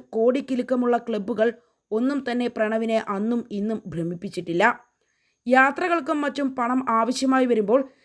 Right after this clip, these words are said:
ഏതെങ്കിലും മലയാള സിനിമയിൽ അസിസ്റ്റന്റ് ഡയറക്ടറായി പ്രവർത്തിക്കും. ശേഷം മാസങ്ങളോളം നീണ്ട യാത്രകൾ പോകും. ലൈഫ് of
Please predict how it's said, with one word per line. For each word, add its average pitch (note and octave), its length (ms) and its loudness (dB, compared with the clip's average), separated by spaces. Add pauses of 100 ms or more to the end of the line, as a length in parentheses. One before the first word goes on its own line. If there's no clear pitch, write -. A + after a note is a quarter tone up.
(140)
ഏതെങ്കിലും C#4+ 580 2
മലയാള B3+ 320 2 (120)
സിനിമയിൽ B3+ 380 2 (160)
അസിസ്റ്റന്റ് B3+ 480 -2
ഡയറക്ടറായി A#3+ 520 -2
പ്രവർത്തിക്കും. F3 560 -4 (680)
ശേഷം G#3+ 460 2
മാസങ്ങളോളം A3+ 720 0
നീണ്ട A3 200 0 (140)
യാത്രകൾ F3+ 380 -2 (100)
പോകും. F#3 240 2 (600)
ലൈഫ് A3+ 400 2
of C4+ 80 0